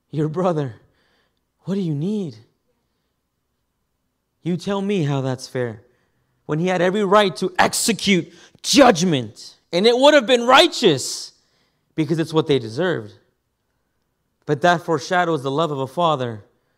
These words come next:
who loved his own so much that even though they deserved eternal damnation and it would have suited us right, the father says, "I can't do that to my own.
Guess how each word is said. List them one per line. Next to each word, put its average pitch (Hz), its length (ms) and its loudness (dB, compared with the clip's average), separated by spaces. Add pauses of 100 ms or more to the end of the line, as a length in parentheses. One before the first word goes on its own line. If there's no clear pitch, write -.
(380)
who 143 120 -8
loved 156 260 2
his 175 200 -2
own 175 280 2
so 196 280 -6
much 202 400 -4
that 151 120 -2
even 185 260 0
though 208 140 0
they 185 160 0
deserved 170 600 0 (180)
eternal 226 720 2
damnation 196 1040 0 (200)
and 185 300 2
it 202 240 4
would 190 200 4
have 139 140 -4
suited 240 500 0
us 202 220 0
right, 165 680 0 (300)
the 170 80 0
father 175 360 0
says, 170 220 -6
"I 165 100 -6
can't 160 300 -14
do 180 140 -12
that 147 160 -10
to 147 80 -12
my 139 200 -10
own. 135 240 -12